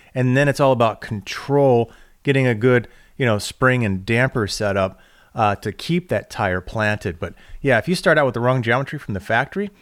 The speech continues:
uh, that's kind of a no-brainer. You're, you're sort of dead in the water there. Uh, and you'll see, you know, some vehicles, you know, the only approach is just put the heaviest, stiffest spring in there so it, there really is hardly any suspension left. You know, and that's what a lot of,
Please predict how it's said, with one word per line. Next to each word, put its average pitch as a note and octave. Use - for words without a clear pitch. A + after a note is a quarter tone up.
uh, B2+
that's E3
kind E3
of B2+
a A#2+
no-brainer. A#2+
You're, A2
you're B2+
sort D#3
of A2+
dead C3
in B2
the A2
water G#2+
there. E2+
Uh, D3
and E3+
you'll F3
see, A#3
you F#3
know, D#3+
some F#3
vehicles, C#3
you D3
know, C3+
the B2
only E3
approach D3
is A2
just -
put C#3+
the A#2
heaviest, D3+
stiffest -
spring D3+
in A#2+
there G#2+
so B2+
it, -
there B2+
really C#3
is A#2+
hardly C3
any B2
suspension A2+
left. F#2+
You C#3
know, C#3+
and D3+
that's E3
what E3
a D3
lot D#3
of, C#3+